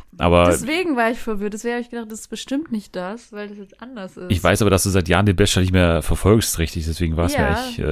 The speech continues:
Speaker 2: aufmerksam.
Speaker 1: egal so, weil, <laughs> also, du kennst wahrscheinlich dieses Intro noch, ne?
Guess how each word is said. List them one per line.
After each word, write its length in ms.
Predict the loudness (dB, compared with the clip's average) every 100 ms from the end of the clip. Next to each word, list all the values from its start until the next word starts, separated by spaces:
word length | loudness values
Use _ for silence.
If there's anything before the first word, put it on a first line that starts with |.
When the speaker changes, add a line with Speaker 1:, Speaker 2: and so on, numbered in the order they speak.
| -2
Speaker 2:
aufmerksam. 260 | -2 -6
Speaker 1:
egal 380 | -4 0 2 2
so, 220 | 0 0 0
weil, 260 | 0 0 4
<laughs> 1300 | 6 6 2 0 2 2 -4 -8 -8 -6 -4 -6 -6
also, 280 | -2 -2 -4 -8 -12 -10 -12 -12 -14 -4
du 80 | 2
kennst 220 | 2 2
wahrscheinlich 240 | 2 2
dieses 220 | 2 2 2
Intro 300 | 0 0 -2
noch, 200 | -2 0
ne? 220 | 0